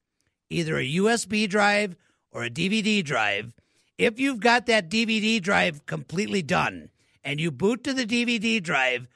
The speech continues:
it's gonna take you into the Windows setup. The first thing you do is delete all your partitions. Be aware, when you do this, the data that was on that drive is gone. When you delete the partitions,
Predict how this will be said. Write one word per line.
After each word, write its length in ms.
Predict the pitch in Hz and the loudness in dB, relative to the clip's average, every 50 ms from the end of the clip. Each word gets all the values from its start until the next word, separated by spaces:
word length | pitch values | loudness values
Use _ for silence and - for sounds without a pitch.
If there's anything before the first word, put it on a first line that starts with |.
| _ _ _ _ _ _ | _ _ _ _ _ _
it's 200 | - 139 127 - | -10 -10 -8 -6
gonna 160 | - 190 160 | -4 -4 -4
take 320 | 143 - 202 202 220 202 247 | -2 0 0 0 0 0 0
you 140 | 254 254 254 | 0 0 2
into 180 | 254 247 254 | 2 2 2
the 100 | 240 226 | 2 2
Windows 400 | 220 233 240 226 226 220 208 - | 2 2 2 2 2 2 2 0
setup. 420 | - - 226 208 175 127 120 131 - _ _ _ _ _ | 2 2 2 2 2 0 -2 -4 -6 _ _ _ _ _
The 100 | 151 131 | -14 -12
first 340 | - - 196 208 233 220 - | -4 2 2 2 2 2 2
thing 180 | - 277 277 | 0 2 2
you 120 | 277 285 269 | 2 2 2
do 320 | 269 269 247 220 202 202 | 2 4 4 4 2 0
is 180 | 185 170 156 143 | -2 -6 -6 -4
delete 440 | - 185 175 190 214 208 208 - _ _ | -4 -2 0 0 0 0 0 -4 _ _
all 280 | 175 180 185 196 220 | 0 2 4 4 4
your 160 | 220 214 208 | 4 2 0
partitions. 800 | - - 202 196 170 - 202 196 170 135 123 92 80 82 - - _ _ _ _ _ _ _ 131 | 2 2 2 2 2 2 0 0 0 -2 -6 -10 -12 -14 -18 -20 _ _ _ _ _ _ _ -2
Be 200 | 131 190 208 220 | 0 4 4 6
aware, 560 | 226 220 233 247 262 240 - - - - - _ _ _ _ | 6 6 6 6 6 6 4 2 -2 -8 -14 _ _ _ _
when 260 | - 226 - - 156 | -8 -6 -4 -2 0
you 180 | 170 214 233 196 | 2 2 2 4
do 200 | 220 294 320 320 | 4 4 4 6
this, 400 | 269 226 190 180 160 - - - _ _ _ _ _ _ | 4 4 4 4 2 -2 -6 -10 _ _ _ _ _ _
the 160 | 151 151 143 | -2 -2 -2
data 580 | 123 113 180 190 220 247 247 220 165 143 139 127 | 0 2 4 6 6 6 4 4 0 0 -2 -4
that 160 | 123 160 175 | -2 -2 0
was 180 | 180 175 165 143 | 0 0 2 2
on 220 | 190 196 202 208 | 4 4 4 4
that 200 | 214 214 214 214 | 4 2 2 2
drive 440 | 175 220 226 226 202 170 139 127 123 - _ _ _ _ _ _ | 2 2 2 4 4 4 2 0 -4 -8 _ _ _ _ _ _
is 280 | 156 151 156 135 117 131 | -4 -2 -2 -2 -4 -4
gone. 680 | 117 131 175 170 170 151 123 98 85 76 69 - - _ _ _ _ _ _ _ | -2 2 2 4 4 4 2 0 -4 -6 -10 -16 -20 _ _ _ _ _ _ _
When 180 | - - 160 160 | -6 -4 -2 -2
you 140 | 160 170 | -2 -2
delete 400 | 139 139 160 160 165 208 247 254 | -2 -4 -2 0 2 2 2 2
the 100 | - 269 | 0 -2
partitions, 800 | 214 - 262 254 226 - 285 269 262 180 196 180 165 151 - - | 0 2 2 2 2 2 2 2 2 2 -2 -4 -4 -4 -6 -8